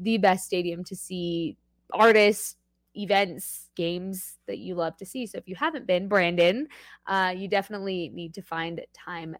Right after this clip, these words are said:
to go. But enough about my Taylor Swift weekend, because I could literally use this entire podcast to talk about it. Like, I will break down the set list and all of that. I don't wanna do that to you guys because I've done it to everybody else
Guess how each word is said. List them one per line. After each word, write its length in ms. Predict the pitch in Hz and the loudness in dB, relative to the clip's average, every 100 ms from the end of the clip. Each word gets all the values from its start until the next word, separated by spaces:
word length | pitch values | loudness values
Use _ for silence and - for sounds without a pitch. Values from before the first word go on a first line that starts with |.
| _ - | _ -12
to 140 | 175 | -10
go. 420 | 165 156 - - _ _ - | -4 -4 -4 -8 _ _ 2
But 360 | 320 240 202 - - _ _ - | 6 6 4 -14 -20 _ _ -2
enough 320 | 262 277 381 440 | 0 4 4 4
about 280 | 392 339 339 | 4 4 4
my 180 | 277 285 | 2 2
Taylor 300 | 269 269 269 | 4 4 4
Swift 200 | 240 208 | -2 -4
weekend, 360 | 202 185 175 | -4 0 0
because 240 | 175 190 185 | -2 -6 -4
I 180 | - 185 | 0 0
could 220 | 190 185 - | -2 -6 -8
literally 440 | 180 190 180 170 | -6 -2 0 -2
use 200 | 175 170 | -4 -6
this 180 | 175 165 | -8 -10
entire 300 | 175 170 - | -10 -10 -10
podcast 460 | - - - - - | -10 -12 -12 -16 -18
to 80 | |
talk 240 | - - - | -16 -18 -12
about 240 | 190 64 | -8 -8
it. 100 | - | -8
Like, 160 | - - | -8 -4
I 140 | 175 | -2
will 140 | 185 185 | -2 -4
break 260 | - 170 | -4 -4
down 260 | - 165 165 | -2 -2 -2
the 60 | 175 | -8
set 320 | - 247 - | -4 -2 -2
list 240 | 214 - | -6 -8
and 80 | 180 | -8
all 140 | 170 | -8
of 100 | 180 | -2
that. 300 | 226 269 247 - - _ _ _ - | 4 6 4 -2 -20 _ _ _ 0
I 140 | 254 349 | 4 4
don't 180 | 370 | 4
wanna 220 | 311 320 254 | 2 2 2
do 140 | 277 | 4
that 200 | 262 247 | 4 4
to 140 | - 254 | 0 -4
you 60 | |
guys 300 | 233 220 214 | 2 2 2
because 280 | 190 202 214 | -4 -6 -2
I've 160 | 190 180 | -2 0
done 160 | 185 | -2
it 120 | 180 190 | -4 -6
to 160 | - | -2
everybody 420 | 208 214 202 190 | 0 2 0 0
else 220 | 180 180 | -2 -6